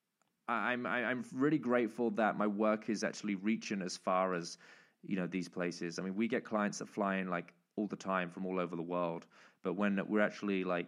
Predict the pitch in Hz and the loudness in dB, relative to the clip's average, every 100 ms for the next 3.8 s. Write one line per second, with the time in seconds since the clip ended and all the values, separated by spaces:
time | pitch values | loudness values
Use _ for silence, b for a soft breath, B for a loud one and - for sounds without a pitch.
0 | - 98 101 92 92 - 107 98 92 92 | -4 0 2 2 0 -2 0 0 0 -2
1 | 95 - 92 - _ _ - 90 87 B | -6 -8 -8 -8 _ _ -10 -8 -10 B
2 | B B - 117 107 107 101 104 101 95 | B B -2 2 2 0 -2 0 0 -2
3 | 92 95 87 90 87 87 95 - | -4 -6 -2 0 0 0 -6 -8